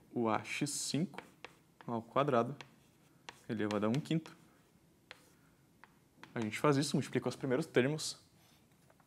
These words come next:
a gente depois multiplica os segundos termos, B x um elevado a um quinto vezes B x dois elevado a um quinto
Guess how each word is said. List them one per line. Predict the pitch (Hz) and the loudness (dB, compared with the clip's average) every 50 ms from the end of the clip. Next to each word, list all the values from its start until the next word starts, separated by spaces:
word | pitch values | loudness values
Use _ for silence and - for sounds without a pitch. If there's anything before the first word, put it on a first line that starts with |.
| _ - - - _ - - | _ -20 -20 -20 _ -4 -2
a | 113 120 | 0 0
gente | 123 120 120 - 143 127 - - - - | 0 0 -2 -2 -2 -4 -4 -6 -10 -2
depois | 135 127 123 123 - 123 117 117 113 | 0 0 2 2 4 4 4 4 4
multiplica | 117 113 - - - - - 117 113 - 117 | 2 0 0 -4 -8 -6 -4 -4 -4 -4 -2
os | - | 0
segundos | - 123 113 143 180 - | 2 2 2 2 0 0
termos, | - 165 151 175 220 - - - - - _ _ _ _ _ _ _ _ _ _ _ _ _ _ - - _ _ _ - - | 0 -2 0 0 0 -4 -6 -10 -18 -20 _ _ _ _ _ _ _ _ _ _ _ _ _ _ -20 -20 _ _ _ -10 -4
B | 113 120 113 110 110 | 2 2 2 2 2
x | - - - 139 127 117 123 | 0 -4 -4 -4 -2 -2 -2
um | 135 147 160 180 - - - - _ _ _ _ _ _ _ - | -2 -2 -2 -6 -10 -16 -20 -20 _ _ _ _ _ _ _ -6
elevado | 117 113 110 107 107 101 - | -2 0 0 2 0 0 -2
a | - | -4
um | 113 131 | -4 -6
quinto | - - - 120 127 135 - - - - - - _ _ _ - - - - _ _ _ _ _ _ _ _ _ _ _ - | -8 -6 -4 -4 -4 -4 -6 -12 -20 -20 -20 -20 _ _ _ -20 -20 -20 -20 _ _ _ _ _ _ _ _ _ _ _ -4
vezes | 117 117 113 110 110 107 107 | 0 0 2 2 0 -2 -2
B | 104 104 101 101 101 - - - - | -2 -2 -2 -2 -2 -6 -12 -20 -20
x | - - - 127 123 | -12 -6 -4 -2 -2
dois | 120 117 117 120 117 - - - - - - _ _ _ _ - - | 0 2 2 2 0 -2 -6 -14 -16 -18 -20 _ _ _ _ -10 -6
elevado | - 113 107 104 101 101 104 | -4 -2 0 0 0 -2 -2
a | |
um | 104 117 | -2 -4
quinto | 135 - - 135 135 131 - - | -4 -4 -6 -6 -6 -8 -10 -16